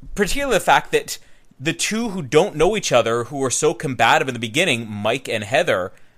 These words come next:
have to be the ones who stay together once Josh goes missing. And then you just see it totally change, where now it's just, like, survival. Like, you know,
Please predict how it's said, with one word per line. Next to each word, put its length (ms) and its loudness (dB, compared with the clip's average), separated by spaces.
have 360 2
to 560 -4
be 160 0
the 100 0
ones 340 0
who 80 -8
stay 240 0
together 320 6
once 360 -2
Josh 340 4
goes 240 -4
missing. 460 -2
And 100 2
then 80 4
you 80 -6
just 160 0
see 120 2
it 80 0
totally 320 6
change, 320 2
where 100 -4
now 180 4
it's 100 -2
just, 140 -4
like, 100 -2
survival. 500 4
Like, 160 -4
you 60 -6
know, 120 -6